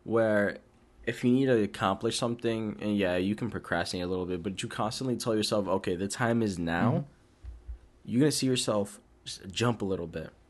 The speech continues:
Speaker 1: That little mindset, that little trick that you tell yourself, that little, um, what was it? Was it, like, a Nike meme or something where the dude was like, the, like, "Now"? You know what I'm
Speaker 2: I
Speaker 1: talking
Speaker 2: do.
Speaker 1: about?
Speaker 2: I, I remember that. It was a commercial, right?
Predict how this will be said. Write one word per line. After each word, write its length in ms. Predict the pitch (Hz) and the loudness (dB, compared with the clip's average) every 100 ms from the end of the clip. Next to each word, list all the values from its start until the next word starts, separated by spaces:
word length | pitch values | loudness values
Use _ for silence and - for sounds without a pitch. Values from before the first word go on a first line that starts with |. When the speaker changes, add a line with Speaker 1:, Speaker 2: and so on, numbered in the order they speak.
| _ _ | _ _
Speaker 1:
That 140 | 113 131 | 2 4
little 200 | 131 107 | 4 2
mindset, 680 | 98 104 123 123 135 131 | 2 2 2 2 2 2
that 100 | 104 | 2
little 220 | 120 127 104 | 2 2 0
trick 360 | - 117 123 - - | 0 0 0 -4 -10
that 180 | 107 107 | -6 -6
you 60 | 113 | -4
tell 200 | - 117 | 0 2
yourself, 480 | 123 123 135 131 - _ - - - - | 2 0 -2 -4 -8 _ -20 -20 -20 -4
that 140 | 120 | 0
little, 420 | 127 131 131 120 | 4 4 6 6
um, 380 | 110 101 98 104 - _ - - - | 4 4 0 -4 -10 _ -16 -16 -4
what 100 | 120 | 0
was 140 | 135 147 | 2 2
it? 120 | 98 | 0
Was 200 | 120 123 | 0 0
it, 100 | 113 | -2
like, 220 | 107 104 | -4 -2
a 60 | 101 | -2
Nike 440 | 101 113 113 120 | 2 0 0 -2
meme 380 | 113 107 120 127 | 0 2 2 2
or 60 | |
something 340 | 123 127 120 123 | 0 -2 -2 -2
where 100 | 110 | -2
the 80 | 95 | -2
dude 220 | 104 117 | 0 0
was 160 | 113 | 0
like, 280 | 107 101 101 | 0 -2 -2
the, 120 | 101 - - _ _ _ _ _ _ _ _ _ - - | -6 -10 -16 _ _ _ _ _ _ _ _ _ -20 -10
like, 200 | - 104 90 | -4 -4 -2
"Now"? 460 | 85 90 104 127 131 - _ _ _ _ - - - - | 0 2 2 0 -8 -20 _ _ _ _ -20 -18 -16 -8
You 80 | 110 | -2
know 60 | |
what 60 | 117 | 0
I'm 60 | 123 | 4
Speaker 2:
I 120 | 131 | 6
Speaker 1:
talking 60 | 131 | 6
Speaker 2:
do. 200 | 139 135 | 6 6
Speaker 1:
about? 120 | 113 | 6
Speaker 2:
I, 100 | 113 | 2
I 80 | 127 | 2
remember 300 | 123 123 139 | 4 4 4
that. 260 | 113 107 - - | 2 0 -4 -2
It 60 | 139 | 0
was 100 | 123 | 2
a 40 | |
commercial, 380 | 120 123 135 113 | 4 4 4 2
right? 200 | 113 | 2